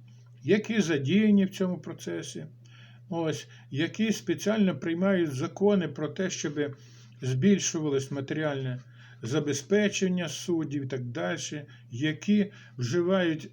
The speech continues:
е, приймають закони для того, щоб показати, як тяжко суддям працюється, які в них завантаження і так далі і тому подібне. На цьому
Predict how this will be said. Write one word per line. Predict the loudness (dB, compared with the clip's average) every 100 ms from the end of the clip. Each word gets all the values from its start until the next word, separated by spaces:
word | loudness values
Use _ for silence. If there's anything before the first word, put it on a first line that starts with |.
| -8
е, | -2 0 2 2 0 -2 -4 -8
приймають | -6 -4 -2 -2 -2
закони | -4 -8 -6 -6 -6
для | -8
того, | -8 -8 -6
щоб | -6 -6 -6 -8 -16 -12 -6
показати, | -2 0 0 0 0 -2
як | -2 -4 -4
тяжко | -4 -4 -4 -8
суддям | -8 -8 -6 -6
працюється, | -8 -12 -8 -6 -6 -8 -10 -12 -16 -6
які | -6 0 0
в | 0
них | -2 -2
завантаження | -4 -4 -6 -6 -4 -4 -4 -8 -10 -12
і |
так | -12 -12 -10
далі | -8 -8 -8 -10
і |
тому | -12 -12
подібне. | -10 -12 -12 -14 -16 -20 -20 -20 -20 -20 -20 -20 -20 -20 -20 -20 -20 -12
На | -8 -6
цьому | 2 6 4